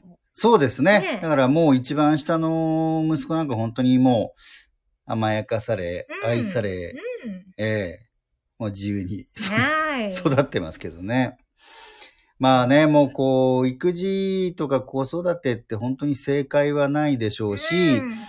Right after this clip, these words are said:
Speaker 1: 皆さんも本当に大変な思いをしたり、
Speaker 2: うん。
Speaker 1: この前はこれでうまくいったけど、
Speaker 2: うん。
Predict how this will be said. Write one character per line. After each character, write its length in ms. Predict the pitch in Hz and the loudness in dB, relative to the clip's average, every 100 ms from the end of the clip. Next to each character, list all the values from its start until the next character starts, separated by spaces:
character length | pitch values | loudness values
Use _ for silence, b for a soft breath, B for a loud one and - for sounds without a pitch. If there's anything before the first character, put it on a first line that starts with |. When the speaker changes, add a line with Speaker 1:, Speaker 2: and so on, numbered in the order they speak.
| B B 127 | B B -4
Speaker 1:
皆 200 | 127 123 | -2 -2
さ 200 | 120 107 | -2 -2
ん 120 | 98 | -4
も 80 | 95 | -6
本 200 | 107 101 | -8 -8
当 100 | 104 | -6
に 460 | 104 104 101 95 _ | -6 -4 -6 -8 _
大 180 | 110 104 | -2 -2
変 120 | 101 | -2
な 100 | 101 | -4
思 220 | 101 107 | -4 -4
い 80 | 95 | -6
を 80 | 87 | -8
し 120 | - | -6
た 140 | 110 | -4
り、 280 | 110 139 104 | 0 0 0
Speaker 2:
う 40 | 208 | -6
ん。 520 | 202 190 - - - | -10 -12 -16 -18 -14
Speaker 1:
こ 120 | - | -8
の 100 | 165 | -4
前 200 | 190 233 | 0 2
は 100 | 202 | 2
こ 140 | 143 135 | 4 4
れ 120 | 123 | 4
で 160 | 123 | 2
う 80 | 120 | 2
ま 160 | 123 113 | 2 0
く 100 | 104 | -4
い 60 | |
っ 20 | 90 | -6
た 140 | 104 | -4
け 120 | 104 | -2
ど、 300 | 113 165 107 | 2 4 2
Speaker 2:
う 20 | |
ん。 80 | - | -2